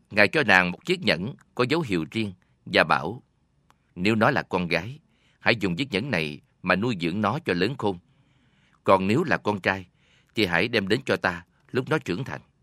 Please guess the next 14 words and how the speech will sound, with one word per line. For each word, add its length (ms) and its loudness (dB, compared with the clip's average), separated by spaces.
Đến 260 4
kỳ 160 0
hạn, 280 2
nàng 420 2
sinh 200 -2
hạ 200 4
một 180 -2
con 160 0
trai 300 0
và 200 4
đặt 180 0
tên 120 2
là 340 6
Ujalaka. 640 2